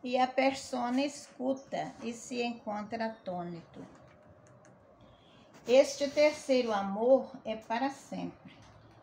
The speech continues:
seja platônico ou de contato. Não precisa ser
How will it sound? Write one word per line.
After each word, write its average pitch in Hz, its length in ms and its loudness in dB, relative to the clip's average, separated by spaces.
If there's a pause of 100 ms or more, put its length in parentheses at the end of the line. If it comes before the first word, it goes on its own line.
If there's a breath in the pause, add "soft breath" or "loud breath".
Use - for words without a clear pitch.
seja 220 480 -2
platônico 247 1080 -2
ou 226 160 0
de 226 160 -12
contato. 269 680 -4 (460)
Não 214 360 -6
precisa 269 800 -2
ser 233 420 -6